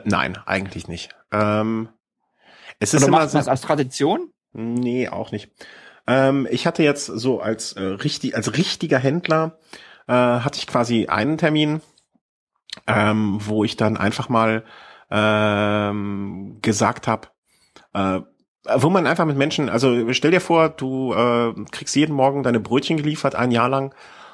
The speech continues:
Speaker 1: und dann, äh, fährst du einfach mal zum Bäcker und sagst ihm Hallo. Ja, weil du sonst, da-, dass du einfach mal ein Gesicht zu der Stimme bekommst, mit der du immer telefonierst, ähm, dass du vielleicht auch mal jemand ins Gesicht schaust, wenn er dir was erzählt und, ähm,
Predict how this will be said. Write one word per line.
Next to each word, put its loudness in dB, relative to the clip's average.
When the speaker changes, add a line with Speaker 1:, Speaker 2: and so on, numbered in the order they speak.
Speaker 1:
und 0
dann, 2
äh, 4
fährst 0
du 0
einfach 0
mal 0
zum -2
Bäcker -2
und 0
sagst -2
ihm -2
Hallo. 0
Ja, 0
weil 4
du 0
sonst, 0
da-, 4
dass -2
du 2
einfach 2
mal 2
ein -2
Gesicht 0
zu -2
der 4
Stimme 2
bekommst, -2
mit -6
der -2
du -4
immer -2
telefonierst, -2
ähm, 0
dass 0
du -6
vielleicht -2
auch -6
mal 2
jemand 4
ins 0
Gesicht -2
schaust, 0
wenn 2
er 2
dir 0
was -4
erzählt 0
und, -4
ähm, -6